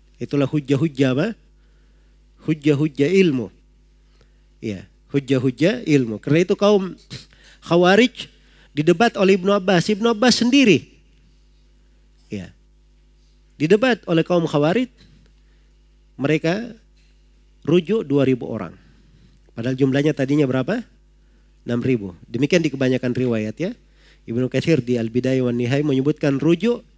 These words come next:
empat ribu orang. Jadi dia punya kayak tentara. Kayak pasukan. Tidak terkalahkan.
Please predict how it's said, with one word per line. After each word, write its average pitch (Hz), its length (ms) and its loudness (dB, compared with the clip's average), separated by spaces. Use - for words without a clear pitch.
empat 151 380 -4
ribu 139 180 -2
orang. 98 220 -8
Jadi 151 460 -2
dia - 20 2
punya 247 240 0
kayak 202 240 -2
tentara. 180 480 2
Kayak 123 160 -6
pasukan. 104 560 -2
Tidak 247 240 0
terkalahkan. 120 720 -6